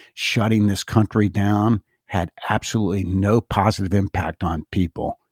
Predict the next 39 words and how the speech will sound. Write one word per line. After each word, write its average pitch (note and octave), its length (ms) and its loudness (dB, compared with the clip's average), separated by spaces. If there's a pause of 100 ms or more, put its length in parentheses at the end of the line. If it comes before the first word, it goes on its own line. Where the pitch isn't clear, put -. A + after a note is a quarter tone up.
(140)
It A2 60 -6
was G2 200 -4 (140)
absolutely G#2 640 0
worthless A2 720 2 (320)
and G2+ 180 2
that G2+ 100 0
we A2 100 4
should F#2+ 240 -2
never, F#2+ 340 0
ever G2 180 2
do G#2 160 2
it F#2 60 2
again. F2+ 300 -4
No A#2+ 200 6
one C#3+ 440 4
anywhere A#2+ 540 4
in G2 120 -8
the G2 80 -4
entire A2+ 500 2
vast G2+ 520 2 (100)
watchdog G2+ 540 2
press F#2+ 240 -2
and F2+ 200 -4 (180)
corporate - 340 2
media F#2+ 300 -2 (260)
reported F#2+ 480 0
that D#2+ 180 -2
story. E2 560 -4 (480)
If - 140 -6
they A2+ 100 6
don't B2+ 200 8
report B2 400 0
the G#2+ 100 -2
story, A#2 640 2
corrections G2+ 580 -2
aren't F2+ 160 0
made, G2 400 -2
folks. F2+ 320 -6
It's - 160 -12